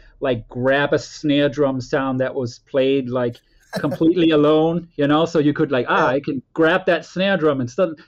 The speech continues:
Speaker 1: 'Cause there was, there was, like, nothing. We, we didn't have any tools, you know?
Speaker 2: Yeah, of course.
Speaker 1: And we, we were just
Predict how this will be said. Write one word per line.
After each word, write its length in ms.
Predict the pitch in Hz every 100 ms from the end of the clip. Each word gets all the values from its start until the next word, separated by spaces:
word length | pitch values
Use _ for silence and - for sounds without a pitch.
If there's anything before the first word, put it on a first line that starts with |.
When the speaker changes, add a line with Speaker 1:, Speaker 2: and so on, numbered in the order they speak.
| _
Speaker 1:
'Cause 200 | 190 180
there 120 | 254
was, 220 | 247 190
there 140 | - 208
was, 140 | 196
like, 160 | 208 135
nothing. 460 | 131 - - 160
We, 220 | 131 170 151
we 180 | 165
didn't 260 | 147 196 208
have 420 | - 147 160 180
any 180 | 170 151
tools, 640 | - - 202 151 - -
you 80 | 139
know? 260 | 135 170 175 _ -
Speaker 2:
Yeah, 140 | 160 143
of 80 |
course. 320 | - 175 160 151
Speaker 1:
And 180 | 143
we, 160 | 165 202
we 200 | 175 202
were 100 | 233
just 360 | 185 190 -